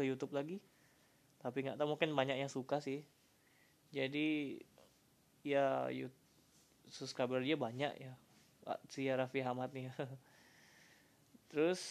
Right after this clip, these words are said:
siapa lagi ya? Ya, Baim Wong itu kan belum sampai sepuluh juta sih, cuman ya ini artis ya, artis lagi ya. Cuman Baim Wong tuh viewsnya juga, eh, udah, sudah banyak juga sekarang, dia berkembang pesat loh. Dia kalau nggak salah baru bikin YouTube tuh tahun ini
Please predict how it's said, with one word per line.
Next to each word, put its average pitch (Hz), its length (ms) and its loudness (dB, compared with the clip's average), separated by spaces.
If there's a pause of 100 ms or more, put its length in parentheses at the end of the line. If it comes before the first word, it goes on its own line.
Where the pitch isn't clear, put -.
(540)
siapa 156 260 -6
lagi 247 320 2
ya? 127 80 0 (640)
Ya, 143 160 -14 (240)
Baim 147 280 8
Wong 165 240 10
itu 185 80 0
kan 202 120 2
belum 170 200 4
sampai 156 240 4 (100)
sepuluh 135 300 -4
juta 139 240 0
sih, 160 80 0
cuman 147 400 -4 (480)
ya 131 100 4
ini 131 220 6
artis 131 320 4
ya, 123 240 6
artis 123 320 -4
lagi 131 260 -2
ya. 127 60 -2 (1000)
Cuman 156 200 4
Baim 175 200 10
Wong 175 160 8
tuh 202 120 6
viewsnya 175 320 4
juga, 160 520 4
eh, 175 120 -2 (200)
udah, 143 160 -2
sudah 143 240 4
banyak 147 240 6
juga 151 200 4
sekarang, 175 240 6
dia 190 120 2
berkembang 156 480 4
pesat 156 200 4
loh. - 60 -10 (220)
Dia 156 160 10
kalau 185 240 12
nggak 185 80 4
salah 196 160 12
baru 196 160 10
bikin 180 280 6
YouTube 175 280 4
tuh 240 80 4
tahun 147 360 8
ini 151 240 0